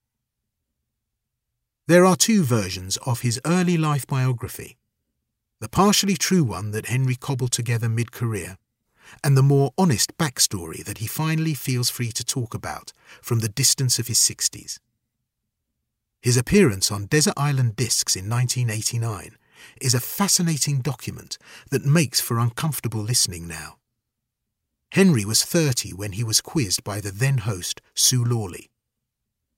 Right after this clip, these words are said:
Too young, he wonders? In the show, he talks about his mum Winifred and his dad Winston coming from Jamaica to the Midlands in the nineteen fifties to take work in factories.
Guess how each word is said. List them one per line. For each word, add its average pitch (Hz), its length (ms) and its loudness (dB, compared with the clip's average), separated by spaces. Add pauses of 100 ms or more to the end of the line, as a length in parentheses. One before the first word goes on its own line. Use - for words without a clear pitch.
(140)
Too 160 180 0
young, 151 420 0
he 143 140 -6
wonders? 151 440 -6 (1200)
In 190 160 8
the 196 80 8
show, 85 320 0 (340)
he 131 160 -2
talks - 300 0
about 151 260 0
his 139 160 0
mum 156 300 0
Winifred 147 520 -2 (200)
and 120 180 0
his 123 160 2
dad 113 320 -2
Winston - 540 0
coming 143 260 0
from 151 200 0
Jamaica 123 420 -2
to - 140 -2
the 127 100 -2
Midlands 135 500 -4 (240)
in 151 140 4
the 147 80 4
nineteen 101 480 -2
fifties - 580 -8 (340)
to 123 120 -2
take 131 220 0
work 147 440 0
in 104 100 -6
factories. - 640 -8